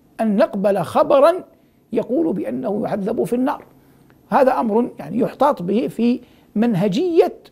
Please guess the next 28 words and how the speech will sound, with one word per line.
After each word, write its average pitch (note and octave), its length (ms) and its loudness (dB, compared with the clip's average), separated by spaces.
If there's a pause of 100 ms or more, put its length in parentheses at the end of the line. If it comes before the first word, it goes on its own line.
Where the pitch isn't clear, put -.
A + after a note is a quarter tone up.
الحكم A#3 500 -2
على B3+ 160 -2
الأشياء، - 420 -10 (520)
ونقد A#3+ 380 2 (260)
ما G#3 120 0
يمكن G3 400 -4
أن F#3+ 120 -4
يصلنا A3 640 0
من - 120 -4
أخبار، - 380 -6 (680)
والنقد A3+ 580 2 (220)
لا F#4 200 4
يكون D4 280 2
إلى B3 300 2
متن B3+ 280 6
الخبر، E3 420 -4 (840)
لكن - 380 -6 (120)
لا C4 160 0
بد D#4 300 -2
أن G#3 160 -6
يفرق G#3+ 400 -2
ما E3+ 140 -4
بين F#3 300 -2
صحة D#4 440 -2
السند C#4+ 540 -2 (800)
وأن A3+ 360 2
المتن G3+ 400 0
يوافق B3 800 2